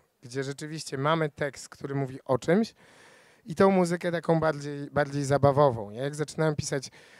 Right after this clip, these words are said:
e, swoją pracę, to moją promotorką była pani profesor Świda Zięba, która, e, kiedyś właśnie mi, mi powiedziała, że jak jej przyszedłem i zacząłem opowiadać o metalach,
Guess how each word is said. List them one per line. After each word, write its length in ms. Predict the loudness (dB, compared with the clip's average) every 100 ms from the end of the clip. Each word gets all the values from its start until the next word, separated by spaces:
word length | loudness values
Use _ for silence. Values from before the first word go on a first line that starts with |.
| -20 _
e, 160 | -4 -4
swoją 280 | -4 -4 -2
pracę, 360 | 0 0 -2
to 80 | -6
moją 200 | -4 -2
promotorką 600 | -2 -2 -2 -4 -4 -4
była 200 | 0 0
pani 220 | 2 -2
profesor 460 | -2 -6 -6 -6 -10
Świda 320 | -10 -6 -6
Zięba, 360 | 0 0 2 0
która, 260 | 0 -2
e, 40 | -2 -4 -20 -20 _ -14 -14 -8 -4 -2 -2 -6 -12 -10
kiedyś 280 | -8 -8
właśnie 300 | -6 -6 -6
mi, 100 | -8 -8
mi 140 | -10 -8
powiedziała, 580 | -6 -8 -2 0 2 0 -8 -20 _
że 220 | -8 -6 -4
jak 140 | -6
jej 120 | -8
przyszedłem 480 | -10 -4 2 4 2
i 20 |
zacząłem 300 | 0 -4 -6
opowiadać 580 | -6 -6 0 2 2 -2
o 100 | -6
metalach, 640 | -6 0 4 4 4 0